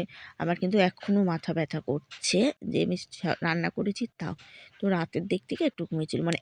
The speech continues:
এক সাইডে মাথা ব্যথা করছিল ডান সাইডে, ছেড়েছিল, ভালো ছিলাম বলেই গেছিলাম কিন্তু। তো ওই যে মাথাটা কিন্তু আবার ব্যথা ব্যথা করছে, মানে এত খারাপ লাগছে। আমি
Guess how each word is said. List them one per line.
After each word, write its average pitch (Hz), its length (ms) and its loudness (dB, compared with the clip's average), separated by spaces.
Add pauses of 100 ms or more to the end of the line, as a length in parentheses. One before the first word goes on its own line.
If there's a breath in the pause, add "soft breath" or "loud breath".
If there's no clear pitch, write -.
এক 190 160 -4
সাইডে 214 300 4
মাথা 208 300 2
ব্যথা 190 200 -2 (280)
করছিল 214 360 0
ডান 190 200 4
সাইডে, 180 380 2 (440 loud breath)
ছেড়েছিল, 202 520 4 (240)
ভালো 175 280 4
ছিলাম 220 360 2
বলেই 254 220 10
গেছিলাম 175 400 4
কিন্তু। 139 380 -2 (1400 soft breath)
তো 214 60 -2
ওই 180 100 6
যে 269 160 2
মাথাটা 170 400 0
কিন্তু - 300 -6
আবার 180 240 4
ব্যথা 160 280 0
ব্যথা 160 220 -2
করছে, - 360 -4
মানে 190 180 2
এত - 280 -6
খারাপ 214 320 2
লাগছে। 208 300 4
আমি 208 100 4